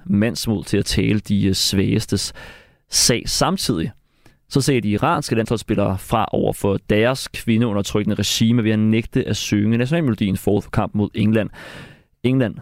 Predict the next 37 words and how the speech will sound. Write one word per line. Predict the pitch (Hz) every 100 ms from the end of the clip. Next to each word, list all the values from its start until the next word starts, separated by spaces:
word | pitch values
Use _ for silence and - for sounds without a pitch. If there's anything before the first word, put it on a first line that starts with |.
| _ -
vandt | 76 - - - -
kampen, | 135 - -
Iran | 117 110 104 - - _ -
vandt | 104 - - - _ 101
æren, | 104 127 113 -
kan | 110
man, | 101 101
øh, | 101 110 98
måske | 95 - 104
sige. | - 104 104 - - - -
Og |
vi | 113
har |
selvfølgelig | 95 107 104
bedt | 120 104
D | 110
B |
U | 107 110 104
om | 104
et |
interview | 101 101 110 131 127 -
med | 107 104
en | 107 107
fra | - 110 104 101 95 -
organisationen | 104 110 101 98 120 113 113
om | 107
den | 117 117
her | 104
kolossale | - 135 120 - - 147 117 117 - - - _ _ _
uvending, | 160 131 127 117 117
men | 113
D | 110
B | 110
U | 143 131
stiller | - 113
kun | - 127
op | 104